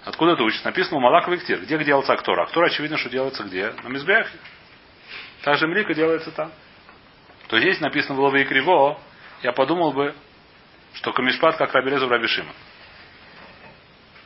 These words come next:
Так бы Танакам подумал бы. А как он делает с этим сам, не знаю, что он делает с этими псуками.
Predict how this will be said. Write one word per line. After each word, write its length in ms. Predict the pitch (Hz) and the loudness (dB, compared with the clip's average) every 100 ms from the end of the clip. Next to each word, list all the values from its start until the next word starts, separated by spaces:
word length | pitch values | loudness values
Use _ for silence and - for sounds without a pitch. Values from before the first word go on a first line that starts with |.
| - - - | -20 -20 -6
Так 140 | 127 131 | -2 0
бы 80 | |
Танакам 380 | 131 120 117 101 | 2 2 4 2
подумал 260 | 90 85 76 | 2 -8 -12
бы. 120 | 73 - - - - - - - - - - - - - - - - | -14 -20 -20 -20 -20 -20 -20 -20 -20 -20 -20 -20 -20 -20 -20 -20 -14
А 120 | - 101 | -6 0
как 180 | 147 | 2
он 100 | 151 | 2
делает 280 | 139 143 135 | 4 4 2
с 60 | - | -2
этим 200 | 131 131 | -8 -6
сам, 240 | - 208 | 0 2
не 80 | 175 | 2
знаю, 200 | 165 175 | -4 -4
что 120 | 156 | -4
он 60 | 143 | -6
делает 180 | 135 117 | -8 -10
с 180 | - - | -12 -18
этими 120 | 95 | -18
псуками. 320 | - - - | -18 -16 -16